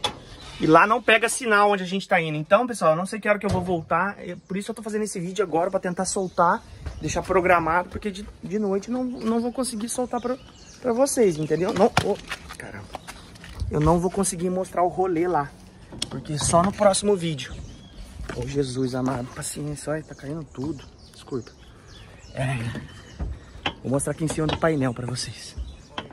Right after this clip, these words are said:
Em cima da Kombi é assim, ó. Na verdade, eu tô precisando dar uma lavada nesses painéis. Mas,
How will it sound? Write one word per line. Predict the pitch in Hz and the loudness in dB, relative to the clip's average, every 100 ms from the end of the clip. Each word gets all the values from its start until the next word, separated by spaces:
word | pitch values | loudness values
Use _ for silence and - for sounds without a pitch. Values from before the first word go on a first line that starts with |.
| - 110 | -20 -20
Em | |
cima | - 165 175 | -20 -20 -20
da | 170 | -20
Kombi | - 165 170 | -20 -20 -20
é | |
assim, | 196 - 139 123 | -20 -20 -20 -20
ó. | _ _ _ _ _ _ _ | _ _ _ _ _ _ _
Na | 117 | -20
verdade, | 127 127 131 | -18 -16 -18
eu | 143 | -18
tô | |
precisando | 165 165 170 | -20 -18 -16
dar | 170 | -14
uma | 175 | -12
lavada | 185 170 151 143 | -12 -10 -10 -10
nesses | 147 143 - | -14 -18 -20
painéis. | - 147 123 101 - _ _ _ _ _ _ | -16 -14 -16 -20 -20 _ _ _ _ _ _
Mas, | 113 120 123 127 123 - | -14 -10 -10 -10 -12 -16